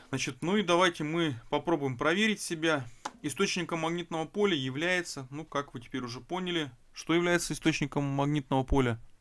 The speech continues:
Магнитное поле создаётся токами.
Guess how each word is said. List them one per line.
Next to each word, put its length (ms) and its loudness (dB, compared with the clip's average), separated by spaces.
Магнитное 560 -4
поле 300 0
создаётся 640 -4
токами. 680 6